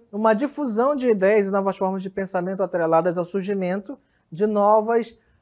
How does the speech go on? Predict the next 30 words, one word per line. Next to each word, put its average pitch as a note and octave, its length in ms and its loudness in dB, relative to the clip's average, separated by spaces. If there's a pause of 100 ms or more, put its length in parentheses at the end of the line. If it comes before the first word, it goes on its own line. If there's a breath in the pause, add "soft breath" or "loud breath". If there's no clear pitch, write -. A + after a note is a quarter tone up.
ali F3+ 320 4
ordens G#3 500 4
religiosas, F#3 760 2
não A3 160 0
só G3 220 2
dentro G3 640 0
do F3 120 -2
clero, E3+ 460 2
dentro F3 240 -8
da F3 100 2
igreja, E3+ 320 -2
como F#3+ 220 -6
também F#3+ 300 -4
ali G3 340 -2 (260 soft breath)
novas A3 440 2
igrejas A#3 480 2
cristãs A3 600 -6 (200)
surgindo G#3+ 600 -4
naquele A3 360 -2
momento. C4+ 480 -2 (440)
Como, F3 280 -4
por F3 320 -2
exemplo, F3 400 -4
a F#3 40 0
questão F#3 400 -4
do F#3 120 -6
calvinismo, F#3 840 -4
né, F3 140 -6
que E3+ 100 -10
pregava D#3 580 -2